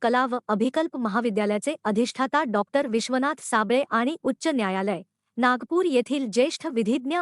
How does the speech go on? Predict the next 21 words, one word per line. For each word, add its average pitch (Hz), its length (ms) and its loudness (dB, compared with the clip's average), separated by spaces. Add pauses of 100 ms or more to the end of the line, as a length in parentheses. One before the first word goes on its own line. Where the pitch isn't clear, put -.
आनंद 277 380 0 (100)
परचुरे 285 420 0
प्रमुख 254 500 -2
अतिथी 277 380 0
म्हणून 277 400 0
उपस्थित 269 540 0
राहणार 214 380 0
आहेत. 180 280 -2 (200)
या 277 200 2
चित्रप्रदर्शनात 269 840 0 (120)
अंधा 240 300 0
सालपेकर, 214 600 0 (360)
अरविंद 277 400 2
घोरपडे, 202 480 -2 (880)
अशोक 320 380 2
पारधी, 240 440 2 (280)
दामोदर 262 560 2
आर्वीकर, 220 520 0 (320)
घनश्याम 269 480 0
देशमुख, 233 500 -2 (260)
पुणे, 269 280 2